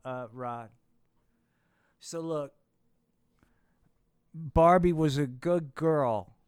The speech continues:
Was. You know, and just one, just a little bit of, of just marijuana smoke. And look at her.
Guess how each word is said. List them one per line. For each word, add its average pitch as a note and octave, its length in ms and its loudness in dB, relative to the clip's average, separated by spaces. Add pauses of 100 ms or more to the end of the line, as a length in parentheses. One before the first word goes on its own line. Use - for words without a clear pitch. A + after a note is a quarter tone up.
(320)
Was. B2+ 600 2 (2750)
You C3+ 160 -6
know, C3 260 -4 (220)
and C#3 180 -4
just D3+ 400 -6 (360)
one, F3 540 -2 (1040)
just E3+ 360 -6
a C#3+ 100 -4
little F3+ 500 0
bit F3 560 -2
of, C3+ 180 -2 (220)
of C3+ 180 -4
just - 280 -6
marijuana F#3+ 500 -2
smoke. - 500 -2 (960)
And C#3 160 -8
look C#3+ 200 -4
at G#2 160 -6
her. - 140 -18